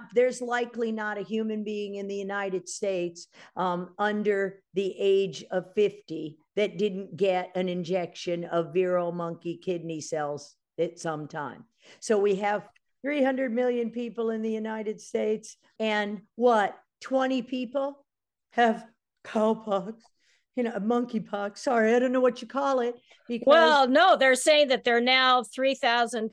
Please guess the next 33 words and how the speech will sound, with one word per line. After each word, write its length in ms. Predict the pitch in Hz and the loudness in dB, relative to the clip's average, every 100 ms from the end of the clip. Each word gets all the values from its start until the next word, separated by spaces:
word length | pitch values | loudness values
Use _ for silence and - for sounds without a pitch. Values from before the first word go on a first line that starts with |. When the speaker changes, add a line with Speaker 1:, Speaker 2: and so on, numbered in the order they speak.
| - | -2
Speaker 2:
four 200 | 233 233 | 0 0
hundred 360 | 247 233 233 | -2 -2 -4
and 120 | 208 - | -4 -4
eighty-seven 720 | 220 226 233 - 240 214 208 | 0 0 -2 -2 -2 -2 -4
recorded 540 | 196 196 220 208 202 180 | -8 -6 -4 -2 -4 -6
cases 500 | 208 202 202 185 190 | -6 -6 -8 -10 -10
of 100 | 175 | -6
monkeypox, 920 | 196 202 196 180 175 165 - - - _ _ _ _ | -6 -4 -8 -4 -2 -2 -6 -12 -16 _ _ _ _
which 200 | 208 202 | -6 -6
is, 180 | 190 196 190 | -6 -4 0
uh, 160 | 190 | 2
that's 260 | 185 233 247 | 2 2 0
what 120 | 233 | -4
the 80 | 202 | -4
C 220 | - 233 | -2 -4
D 160 | 196 190 | -4 -6
C 280 | - 262 | -4 -2
is 180 | 160 160 | -2 -4
saying 300 | 185 160 147 | -6 -6 -6
right 220 | 143 143 | -8 -10
now. 180 | - 294 | -8 -6
Speaker 1:
And, 100 | 285 | -4
and 140 | 285 294 294 | -6 -8 -4
our 100 | 320 | -4
C 280 | - 339 302 | -4 -6 -6
D 180 | 254 277 | -4 -6
C 260 | - 269 247 | -6 -2 0
is 140 | 220 | 0
a 60 | 233 | -2
criminal 540 | - 269 247 240 226 | -2 -6 -4 -4 -4
and 120 | 214 | -4
a 40 | 202 | -4
liar. 480 | 196 180 156 135 | -2 -4 -6 -10